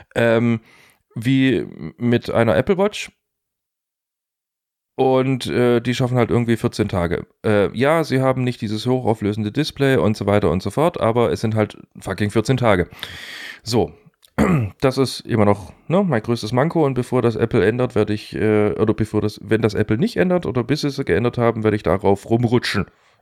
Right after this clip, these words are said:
wann immer ich kann. So. <laughs> Äh, kommen wir jetzt also zu den positiven Sachen. Ich habe dieses Ding im Moment gerade tatsächlich auch im Handgelenk. Ähm, es ist ein riesengroßer Spielplatz eigentlich fürs Handgelenk, weil ich hab, glaub ich, als ich sie geunboxed habe, habe ich,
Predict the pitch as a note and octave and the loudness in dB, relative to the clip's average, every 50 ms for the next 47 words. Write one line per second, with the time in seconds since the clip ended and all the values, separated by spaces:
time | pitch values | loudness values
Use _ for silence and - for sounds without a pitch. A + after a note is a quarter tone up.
0 | _ _ - G#2 G#2 A2 - C#3 C3+ A2+ A2+ - - - - A#2+ B2 C3 G#2+ - | _ _ -4 -4 -4 -2 0 0 0 0 0 -2 -4 -2 0 0 2 0 0 -2
1 | - _ - - - _ _ - - F#2+ F2+ F2 - _ _ _ _ _ - _ | -6 _ -20 -20 -20 _ _ -4 -2 0 0 0 -2 _ _ _ _ _ -6 _
2 | D3+ - - - D3 - - - - - - - - - - - - - - C3+ | -6 -2 0 -2 -2 -2 -8 -18 -18 -18 -16 -16 -14 -14 -16 -16 -10 -4 0 0
3 | C#3 C3+ - F3+ F3 F#3 F3 F3+ E3+ D#3+ - B2 D#3 D3+ C#3 - D3 C#3 C#3 - | 0 0 0 -2 -2 0 0 0 0 2 0 0 0 0 -2 0 0 0 2 2
4 | D#3 F3 E3+ F#3+ - - F3 E3 F3 D#3 D#3 D#3 - D3+ - C3+ - D#3 C#3+ - | -2 -2 -2 -4 -6 -4 -2 -2 0 0 0 -2 0 -2 -6 -2 -2 -2 -2 -2
5 | C3+ C3 C3+ C3 - - C#3 A#2+ F#2+ B2 A#2+ A2+ A#2+ C#3 - - C3+ B2+ A#2+ A#2 | -6 -6 -6 -4 -4 -4 -2 -2 0 0 0 0 0 -2 -2 -2 -2 -2 0 -2
6 | - A#2 - A#2+ A#2 A#2 - F2 G2 G2+ G#2 C3+ G3 - F#3+ E3+ F3 F3 F#3 F#3 | -4 -2 -2 -2 -2 0 -2 -2 0 2 2 2 2 2 2 2 2 2 2 -2
7 | - - - - - - - - - _ _ - B2+ B2 B2+ B2 B2+ B2+ B2 B2 | -6 -12 -20 -20 -20 -20 -20 -20 -20 _ _ 0 2 2 4 4 4 2 4 2
8 | B2 A#2+ - _ _ - - _ _ _ _ - - C3 C3+ C3 - C3+ D3 C#3 | 2 0 -2 _ _ -20 -20 _ _ _ _ -6 -2 -2 -2 0 2 2 2 2
9 | C3+ - - - - - - D#2 A#2+ C3+ C3 C3 B2+ A2 C3 F3 F3 F3+ - C#3 | 0 -2 -6 -8 -10 -8 -6 0 0 2 2 2 0 0 0 2 2 2 2 2
10 | D3+ C#3+ C#3+ - - - D#3+ F#3 F3+ - - B2+ B2 - - G2+ A2+ A#2+ A2+ G#2 | 0 2 0 -2 0 -2 -2 -2 0 0 0 0 0 0 0 0 0 0 -2 -4
11 | - A#2+ A2 - A#2+ B2 B2 - D#3 C#3+ D3 D3+ - - A#2+ A#2+ A#2 A2+ A2+ G#2 | -4 -6 -2 0 -2 -2 0 0 0 0 0 0 0 2 2 4 4 4 2 2
12 | D#2+ - A2 - - B2+ A#2+ _ - - _ - G#2 G#2 A2+ A2 - - G#2+ - | 2 0 -4 -2 -2 -2 -2 _ -12 -6 _ 0 2 2 0 -2 -2 -2 -2 -2
13 | - A2 - - A2 A2 G#2+ G#2 G2+ - F2+ E2+ G#2+ B2 A#2+ C3+ B2+ - - - | -2 -6 -4 0 2 2 2 2 0 0 2 2 2 2 0 -2 -2 -2 -10 -6
14 | B2 A#2+ B2 A#2+ A2 A#2 A2 G#2+ G#2+ A2 G#2+ G#2 A2+ A2+ G#2+ - - - - | -2 2 2 4 4 4 4 4 2 2 0 2 2 0 0 -2 -6 -14 -16